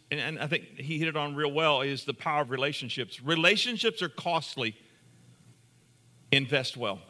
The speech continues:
Relationships are costly.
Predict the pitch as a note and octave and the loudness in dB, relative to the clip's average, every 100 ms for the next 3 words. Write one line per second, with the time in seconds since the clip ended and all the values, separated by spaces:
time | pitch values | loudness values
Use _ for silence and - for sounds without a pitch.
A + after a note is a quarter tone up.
0 | - - - - - - - - - - | -20 -20 -20 -20 -20 -20 -20 -20 -20 -20
1 | _ _ _ _ _ _ _ - _ _ | _ _ _ _ _ _ _ -20 _ _
2 | _ _ - - - - - - - - | _ _ -20 -20 -20 -20 -20 -20 -20 -20
3 | - - - - - - - - - - | -20 -20 -20 -20 -20 -20 -20 -20 -20 -20
4 | - - D#3 E3 F#3+ G#3 G#3+ F#3+ G3 - | -18 -2 2 4 6 4 2 0 -2 -2
5 | E3+ - - C#3 B2+ - F#2 | -6 -6 -4 -4 -4 -8 -10